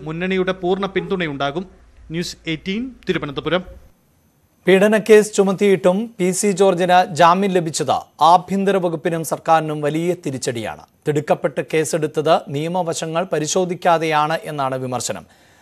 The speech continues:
Speaker 2: രാഷ്ട്രീയ വൈരാഗ്യം തീർക്കാൻ പോലീസിനെ ഉപയോഗിച്ചുവെന്ന ആരോപണവും ശക്തമാണ്.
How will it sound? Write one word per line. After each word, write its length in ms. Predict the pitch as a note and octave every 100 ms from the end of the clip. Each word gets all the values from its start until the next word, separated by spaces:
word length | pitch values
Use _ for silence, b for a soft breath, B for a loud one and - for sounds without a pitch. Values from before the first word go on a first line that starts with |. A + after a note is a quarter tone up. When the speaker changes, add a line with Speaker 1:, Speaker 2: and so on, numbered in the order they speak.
| b
Speaker 2:
രാഷ്ട്രീയ 420 | F#3+ A3+ - C4+
വൈരാഗ്യം 520 | B3 A3+ A3 A3 G3+ G3+
തീർക്കാൻ 420 | G3 E3+ F#3+ F3
പോലീസിനെ 440 | F3 F3 F#3 G3 F3+
ഉപയോഗിച്ചുവെന്ന 880 | F3 D3+ F3+ F#3+ F3+ F3 E3 D#3+ D3+
ആരോപണവും 600 | D3+ D#3 E3 D3+ D3 C#3+
ശക്തമാണ്. 640 | D3 C#3+ - - B2+ F#2+